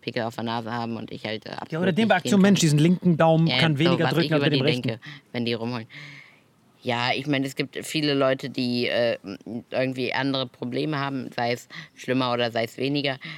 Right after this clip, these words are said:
Speaker 1: Äh, jeden sollte man, äh, in gewiss respektieren.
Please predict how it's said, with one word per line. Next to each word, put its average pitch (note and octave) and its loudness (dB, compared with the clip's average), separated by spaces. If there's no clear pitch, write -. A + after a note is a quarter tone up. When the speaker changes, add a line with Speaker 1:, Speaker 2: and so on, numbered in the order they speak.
Speaker 1:
Äh, A#2 0
jeden A#2 -2
sollte B2 0
man, A2+ -2
äh, G#2 0
in A#2 -8
gewiss A#2 -4
respektieren. B2+ -4